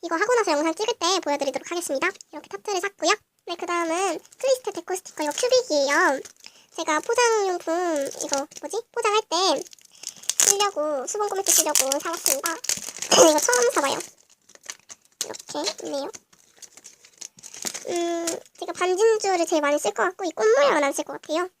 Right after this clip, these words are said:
이건, 이거는 그냥 다른 데 쓰도록 할 거고 이 쬐그만한 이런 큐빅들이랑 반진주를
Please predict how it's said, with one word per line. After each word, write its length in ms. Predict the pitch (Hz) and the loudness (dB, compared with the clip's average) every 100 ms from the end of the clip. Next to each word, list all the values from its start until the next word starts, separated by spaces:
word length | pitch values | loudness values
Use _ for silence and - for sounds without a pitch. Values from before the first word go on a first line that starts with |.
| _ _ - | _ _ -10
이건, 240 | 330 302 294 - - | -4 -2 -4 -8 -12
이거는 380 | 330 311 294 294 | -6 -2 -2 -2
그냥 220 | 285 294 _ _ - _ _ _ _ | -4 -6 _ _ -20 _ _ _ _
다른 260 | 330 320 302 | -4 -2 -2
데 160 | 285 | -2
쓰도록 300 | 339 392 320 | -4 -6 -6
할 80 | 381 | -4
거고 160 | 311 330 | -2 -4
이 40 | |
쬐그만한 680 | 320 403 466 370 320 359 311 | -2 -2 0 2 2 2 0
이런 140 | 285 294 | -2 -4
큐빅들이랑 680 | 214 - 294 294 370 427 427 | -6 -6 -2 2 2 2 -2
반진주를 600 | 302 320 311 277 294 | 0 0 0 -2 -2